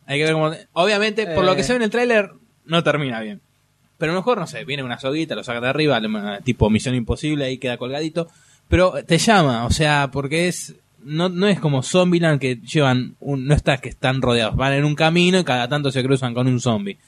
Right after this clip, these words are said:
Speaker 1: Acá no, acá están que quieren entrar al
Speaker 2: Acá es
Speaker 1: edificio.
Speaker 2: imposible de salir.
Speaker 1: Sí.
Speaker 2: Pero bueno, sí, en ese caso, si evaluás, eh,
Speaker 1: Se puede decir que es más un, un, unos zombies en la vida real.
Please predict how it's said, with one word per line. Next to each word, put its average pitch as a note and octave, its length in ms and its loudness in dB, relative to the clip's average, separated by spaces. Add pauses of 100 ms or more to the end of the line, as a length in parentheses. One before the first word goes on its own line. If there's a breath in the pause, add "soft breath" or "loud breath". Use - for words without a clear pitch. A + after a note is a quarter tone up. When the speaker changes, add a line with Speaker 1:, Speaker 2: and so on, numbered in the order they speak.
(260 soft breath)
Speaker 1:
Acá F3 220 -4
no, E3 160 4
acá C3 160 -2
están B2+ 640 0
que F#2+ 100 -12
quieren C#3 260 -2
entrar C3+ 220 -2
al B2+ 60 -2
Speaker 2:
Acá E3+ 80 0
es G3+ 60 4
Speaker 1:
edificio. F3+ 260 0
Speaker 2:
imposible F3 460 2
de D3 40 0
salir. D3+ 480 0
Speaker 1:
Sí. D#3 300 0 (180)
Speaker 2:
Pero E4+ 140 2
bueno, G#3 300 4
sí, F3 220 0
en F#3+ 120 2
ese A3+ 180 0
caso, B3 300 2
si E3 200 0
evaluás, D#3+ 680 2
eh, C3 480 -4
Speaker 1:
Se - 80 -2
puede G3+ 160 0
decir G#3 160 0
que G3+ 100 -6
es D#3 80 -6
más G3 360 0
un, D#3 180 -4
un, E3+ 420 -2
unos E3 300 -4
zombies G3 340 2
en D#3 60 2
la C#3+ 80 4
vida D#3+ 180 6
real. A#2+ 360 0